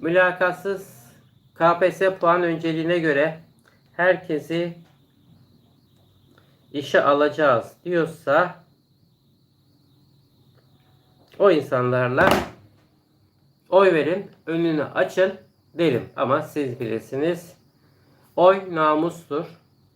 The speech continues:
Kendi onurunuzu, kendi namusunuzu nasıl koru-, koruyorsanız oyununuzu da o şekilde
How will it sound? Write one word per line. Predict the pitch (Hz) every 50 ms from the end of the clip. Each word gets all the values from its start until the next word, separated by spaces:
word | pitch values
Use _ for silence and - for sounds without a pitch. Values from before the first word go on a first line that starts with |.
| _ _ _ _ _ _ _ _ _ _ _ _ _ _ _ _
Kendi | - 170 170 165 170 170 190 196 185 - - - _ _ _ _ _ -
onurunuzu, | 139 147 156 156 156 156 151 147 156 151 143 135 151 151 123 127 - -
kendi | _ - 156 156 160 156 170 170 160
namusunuzu | 156 147 143 143 139 139 135 131 - 139 135 135 131 123 131 139
nasıl | 160 170 165 - - 131 127 -
koru-, | 147 147 147 139 143 131 127 - - _ _ _ _ - - - -
koruyorsanız | - - 143 143 151 165 165 160 - 110 110 120 139 175 185 185 - - -
oyununuzu | - 156 156 156 156 151 147 143 131 127 127
da | 135 131 - -
o | 185 180
şekilde | - - 135 123 - - 113 110 110 143 156 180 185 185 - -